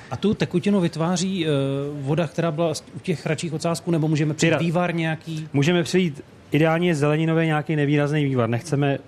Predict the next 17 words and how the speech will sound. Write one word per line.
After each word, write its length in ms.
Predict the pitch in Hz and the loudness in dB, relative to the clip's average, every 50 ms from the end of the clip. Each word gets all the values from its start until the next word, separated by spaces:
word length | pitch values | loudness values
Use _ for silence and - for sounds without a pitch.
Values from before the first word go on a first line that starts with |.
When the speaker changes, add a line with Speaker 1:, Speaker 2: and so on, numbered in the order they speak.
| - - | -6 -2
Speaker 2:
aby 160 | 127 135 139 | 0 2 2
nám 140 | 143 143 139 | 2 2 0
to 100 | - 143 | -2 -4
přerušilo 500 | - - 143 135 135 139 - 156 147 143 | -2 0 0 2 2 2 2 2 0 0
chuť 180 | - 135 123 | 0 -4 -2
těch 180 | - 156 139 - | 0 0 2 2
raků, 320 | 135 127 123 - 123 120 | 0 0 0 -2 -2 0
že 80 | 113 120 | 2 2
jo? 120 | 117 113 | 2 2
Prostě 360 | - - 123 113 - - 135 120 | 0 -4 -6 -8 -2 -2 -2 0
tu 120 | 127 139 | 0 0
vůni 400 | 123 123 120 123 123 127 131 131 | 0 2 2 4 4 4 4 2
a, 140 | 131 127 117 | 2 0 -2
a 80 | - 123 | -4 -6
tu 160 | 123 - 131 | -4 -4 -4
chuť, 220 | 123 - 135 123 127 | 0 0 0 0 2
takže 320 | 123 123 120 135 131 | 0 0 2 0 0